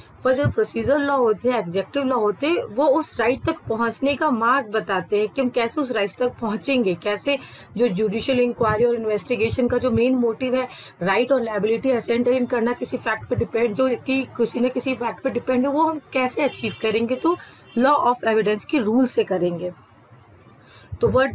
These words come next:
evidence is derived from Latin word evident or evide, which means to show clearly, to discover clear-, clearly, to ascertain, to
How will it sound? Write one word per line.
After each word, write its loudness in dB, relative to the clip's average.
evidence 2
is 2
derived 2
from 0
Latin 0
word 0
evident 2
or 2
evide, 2
which -4
means 2
to -2
show 0
clearly, 2
to -6
discover 0
clear-, 0
clearly, 0
to 2
ascertain, 0
to 2